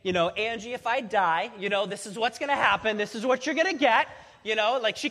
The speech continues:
it, it was like one of those, like, uh, one of those, like, uh, when you're, like,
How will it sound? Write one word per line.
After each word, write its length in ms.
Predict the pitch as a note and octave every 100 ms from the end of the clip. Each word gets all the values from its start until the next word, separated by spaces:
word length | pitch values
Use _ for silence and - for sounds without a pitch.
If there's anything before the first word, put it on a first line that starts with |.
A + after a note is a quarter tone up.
| -
it, 160 | C4 B3+
it 60 |
was 140 | C#4+ C4
like 140 | C4+
one 140 | C#4 D4
of 100 | C#4
those, 200 | C4 B3+
like, 220 | A#3 G3 - -
uh, 240 | F#3+ G3 F#3+
one 140 | A#3
of 80 | B3+
those, 200 | A#3+ A3
like, 240 | A3 G3 G3+
uh, 460 | F#3+ F3+ E3 D#3
when 140 | E3+ G3+
you're, 120 | G3
like, 160 | E3+